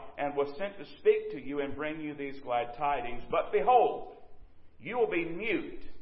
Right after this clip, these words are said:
and not able to speak until the day these things take place, because you did not believe my words, which will be fulfilled in their own time.' And the people waited for Zacharias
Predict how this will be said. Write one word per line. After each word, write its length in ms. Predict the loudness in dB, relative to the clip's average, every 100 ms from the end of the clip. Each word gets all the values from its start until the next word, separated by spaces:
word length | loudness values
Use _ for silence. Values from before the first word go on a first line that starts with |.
| -10 -12 -10
and 100 | -4
not 240 | 2 4 6
able 220 | 4 2
to 200 | -2 -2
speak 240 | -2 -2 -4
until 340 | -8 -6 -4
the 100 | -4
day 380 | -4 0 0 -2 -4
these 260 | -6 -6
things 340 | -8 -8 -8 -6
take 240 | -6 -4 -2
place, 380 | 0 2 0 -2 -4 -4 -4
because 320 | -2 2 0 0
you 120 | -2
did 320 | 2 2 2
not 280 | 0 0 0
believe 360 | -2 -2 -4
my 200 | -4 -4
words, 640 | -4 -2 0 0 -2 -6 -12 -14 -8
which 220 | -8 -6 6
will 300 | 12 12 12
be 120 | 2 -4
fulfilled 720 | -6 -8 -4 -2 -2 -4 -6 -10
in 140 | -10 -8
their 180 | -6
own 220 | -6 -8 -10
time.' 400 | -8 -8 -8 -12 -18 -20 _ _ _ _ _ _ -20 -20 -20 -20 -18
And 100 | -8
the 60 | -6
people 420 | -4 -4 -4 0
waited 360 | 0 0 -4 -6
for 100 | -2
Zacharias 1120 | -2 -2 -4 -2 -2 -2 -8 -12 -10 -10